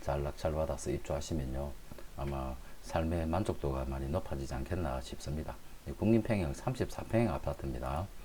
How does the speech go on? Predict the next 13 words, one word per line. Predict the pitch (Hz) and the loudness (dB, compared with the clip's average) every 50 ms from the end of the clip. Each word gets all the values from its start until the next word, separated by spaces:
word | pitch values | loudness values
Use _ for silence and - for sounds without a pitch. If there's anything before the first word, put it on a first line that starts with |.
| - - - - - - - - - - - - - - | -8 -8 -10 -10 -10 -12 -10 -8 -8 -8 -8 -10 -8 -6
전용이 | - 76 80 80 71 69 | -2 0 2 2 2 0
십오점칠 | - - - 73 71 - - 67 - - 76 | 0 -2 -4 -4 -2 -2 -2 -4 -2 -4 -4
평이고, | 71 - 73 69 67 64 64 76 92 107 - - - - - - - - - - - - - - - | -4 -2 -2 -2 -2 -2 -2 -2 -2 -2 -4 -8 -12 -14 -14 -14 -12 -12 -12 -12 -12 -12 -10 -4 4
감정-, | - 90 92 101 110 110 | 6 8 8 10 8 6
감정평가 | - - - 95 104 120 120 - 175 170 - 117 | 6 6 6 6 6 6 6 6 8 8 8 6
시점이 | - - - - 220 92 85 - - 73 147 143 69 65 - - - - - - - - - - 82 | 6 4 4 4 6 6 8 6 6 6 4 2 0 -2 -4 -8 -12 -14 -14 -14 -14 -16 -6 0 0
이천이십사 | 82 80 - - 143 143 143 135 120 - 131 - 131 127 - - 110 107 107 | 0 0 4 6 6 8 8 6 4 2 2 2 2 0 2 2 4 6 6
년 | 113 110 | 6 6
오월 | 80 156 80 90 110 123 | 8 8 8 8 8 6
십삼 | 123 - - 147 - - 180 175 175 | 6 2 -2 -4 2 4 6 6 8
일 | 156 110 | 6 6
날 | 82 73 73 - - | 6 6 6 4 2
기입, | - - 123 - - | 6 6 6 6 6